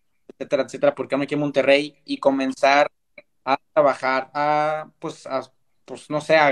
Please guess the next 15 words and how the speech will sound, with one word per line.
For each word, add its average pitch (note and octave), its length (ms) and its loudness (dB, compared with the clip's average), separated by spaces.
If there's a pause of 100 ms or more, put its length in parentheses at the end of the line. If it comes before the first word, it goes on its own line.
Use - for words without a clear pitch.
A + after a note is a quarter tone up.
a, B2 300 -4 (500)
a, B2 200 -8
a A#2+ 340 0 (320)
hacer E3 340 -2
prácticas C3+ 800 0
y - 40 -20
cosas C#3 280 -12
relacionadas, - 960 -12
porque C#3 180 -8
yo C#3+ 60 -2
estaba D3 220 0
muy D3 120 -4
interesado C3+ 380 -4
en - 460 -6
aprender. - 200 -10